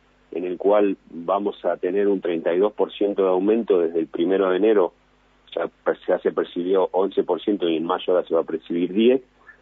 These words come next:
pero digo, hasta septiembre, eh, un treinta y dos por ciento de aumento, y nos quedan los últimos tres meses para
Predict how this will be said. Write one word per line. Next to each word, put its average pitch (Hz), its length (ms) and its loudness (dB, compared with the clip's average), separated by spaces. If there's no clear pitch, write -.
pero 92 160 2
digo, 98 400 4
hasta 92 380 0
septiembre, 120 720 2
eh, 87 380 0
un 107 180 0
treinta 101 260 0
y 98 60 4
dos 110 120 2
por 101 120 -2
ciento 117 220 0
de - 20 4
aumento, 143 360 2
y 120 100 0
nos 113 120 -6
quedan 143 200 4
los 123 160 0
últimos 156 320 2
tres 165 160 0
meses 185 360 2
para 90 340 2